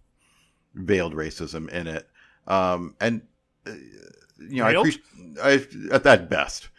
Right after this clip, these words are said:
Speaker 1: Um, and, and I, you know, I, I really appreciate, you know, Stroman for being Stroman and a guy who really speaks out, uh, as to what it goes. But I, I've been also pleasantly surprised by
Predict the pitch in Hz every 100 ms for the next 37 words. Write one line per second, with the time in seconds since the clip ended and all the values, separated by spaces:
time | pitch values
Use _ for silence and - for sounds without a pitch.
0 | - - - 123 123 123 120 120 - 139
1 | 131 120 139 151 160 147 147 147 160 165
2 | 117 110 101 90 - 101 92 - 104 98
3 | 90 80 92 80 82 - 95 82 80 76
4 | 82 78 82 80 85 82 80 - - 87
5 | - 85 82 - - 87 - 87 - 90
6 | 87 82 104 98 - 98 98 117 123 -
7 | 139 147 - - 101 92 85 85 87 87
8 | 80 - 85 80 78 76